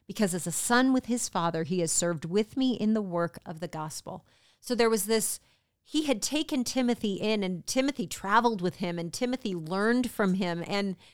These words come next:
he poured into, to Timothy what he had learned.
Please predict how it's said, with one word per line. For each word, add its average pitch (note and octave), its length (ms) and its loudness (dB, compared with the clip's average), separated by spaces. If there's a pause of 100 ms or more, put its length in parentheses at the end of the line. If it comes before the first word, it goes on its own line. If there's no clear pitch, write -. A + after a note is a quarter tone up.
(360)
he B3 180 -2
poured C4 440 0
into, A#3+ 520 -2 (240)
to A#3 120 -2
Timothy D4+ 480 2
what A3 280 4
he B3+ 240 0
had A3+ 180 2
learned. G#3+ 500 -2